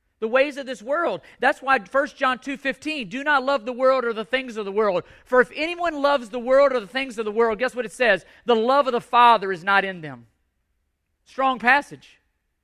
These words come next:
Strong passage. You know, we can, we can try to massage that and make it say less than it is, but I can guarantee you, any wife, if you, you know, if you have an affair and you say, "But I still love you,"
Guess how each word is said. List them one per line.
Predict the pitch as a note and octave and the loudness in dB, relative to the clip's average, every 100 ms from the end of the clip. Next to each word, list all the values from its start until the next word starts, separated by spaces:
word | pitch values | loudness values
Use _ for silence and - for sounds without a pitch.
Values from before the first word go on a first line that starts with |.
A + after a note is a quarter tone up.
| _ _ _ _ _ _ _ _ _ _ _ _ _ _ _ _ | _ _ _ _ _ _ _ _ _ _ _ _ _ _ _ _
Strong | - B3+ A#3 | -6 -6 2
passage. | B3+ D4 C#3+ B2+ _ _ _ _ _ _ _ _ _ _ _ _ _ _ _ _ _ _ _ _ _ _ _ _ _ _ | 2 2 -6 -20 _ _ _ _ _ _ _ _ _ _ _ _ _ _ _ _ _ _ _ _ _ _ _ _ _ _
You | |
know, | A3 | -4
we | G#3+ C#4+ | -2 -2
can, | C4+ | -4
we | A#3+ C#4 | -6 -6
can | D4+ | -6
try | - C4 | 2 4
to | B3+ | 4
massage | A#3 - B3 B3+ A3 | 0 -2 2 4 2
that | A3 B3 A3 | 4 4 4
and | A3 | 0
make | A#3+ | -4
it | A3+ | -4
say | - A#3+ | -2 0
less | A#3 A#3+ A#3+ | 2 0 -2
than | A3 | -4
it | B3 | 0
is, | C4 | 0
but | F3 | 2
I | A3 | 2
can | A3+ G#3 | 2 0
guarantee | A#3+ C#4 B3 C#4+ C#4+ | 0 0 -2 -8 -6
you, | A3 G3+ - _ _ C4 | -6 -10 -12 _ _ -6
any | D4 D4+ | -4 -4
wife, | B3+ C4+ A#3+ G3 - _ _ | 2 6 6 4 -4 _ _
if | A3 E3+ | -6 -4
you, | C4 A#3 | -8 -6
you | A#3+ A3+ | -6 -2
know, | A#3 | -2
if | G#3 | -2
you | G3+ D4 | -4 -2
have | C4+ C4 | 2 2
an | A3+ | -2
affair | - C#4+ C#4 B3 | -2 4 6 6
and | G#3 | 2
you | A3 | -4
say, | B3 | -4
"But | G#3+ A3+ | 0 2
I | A#3+ | 2
still | - B3 A3 | 0 -4 0
love | A3 B3+ | 2 0
you," | F#3+ F3+ D#3+ | -2 -6 -8